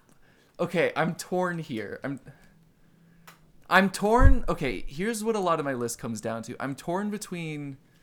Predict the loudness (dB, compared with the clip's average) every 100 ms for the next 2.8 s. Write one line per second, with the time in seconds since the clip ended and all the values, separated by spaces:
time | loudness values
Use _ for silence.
0 | _ _ _ -20 -10 -4 -2 0 -2 -4
1 | -6 -8 -12 _ -20 _ _ _ -20 _
2 | _ -20 -20 -20 _ -6 -6 -10